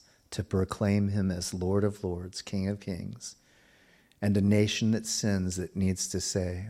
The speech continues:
"We must turn our eyes to the Lord, and we must change the things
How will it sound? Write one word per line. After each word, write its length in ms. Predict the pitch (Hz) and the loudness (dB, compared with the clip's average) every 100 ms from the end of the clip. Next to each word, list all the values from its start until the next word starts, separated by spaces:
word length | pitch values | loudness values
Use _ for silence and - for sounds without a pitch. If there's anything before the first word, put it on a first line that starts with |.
| - | -8
"We 280 | 90 98 95 | -4 -2 0
must 600 | 95 95 101 - - - _ | 0 -2 -2 -6 -8 -10 _
turn 540 | - - 90 90 90 87 | -10 -6 -4 -4 -8 -10
our 180 | 87 82 | -10 -8
eyes 500 | 90 85 87 87 - - | -8 -8 -8 -8 -10 -6
to 160 | 98 | -4
the 140 | 90 90 | -2 -4
Lord, 480 | 87 87 101 110 113 _ _ _ _ - - | -6 -12 -12 -14 -18 _ _ _ _ -20 -8
and 120 | 101 | -2
we 120 | 98 98 | 2 4
must 400 | 101 107 - - | 4 2 -4 -4
change 680 | - 127 110 110 113 107 | -2 0 0 2 0 -2
the 120 | 104 90 | -4 -4
things 600 | - 90 85 82 82 | -2 -4 -2 -4 -6